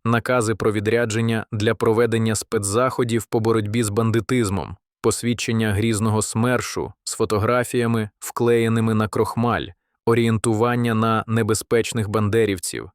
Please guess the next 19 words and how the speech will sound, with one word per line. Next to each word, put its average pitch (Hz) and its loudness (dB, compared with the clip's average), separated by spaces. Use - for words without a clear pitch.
де 113 4
серед 107 -2
справжніх 110 0
імен 110 0
були 113 2
вписані 113 -2
вигадані. 90 -2
Кожен 117 2
штамп, 131 -2
кожен 113 2
підпис 127 -2
майстерно 113 0
підроблявся. 110 -2
У 113 0
той 117 2
час, 120 0
коли 110 0
готувалися 107 0
документи, 107 -2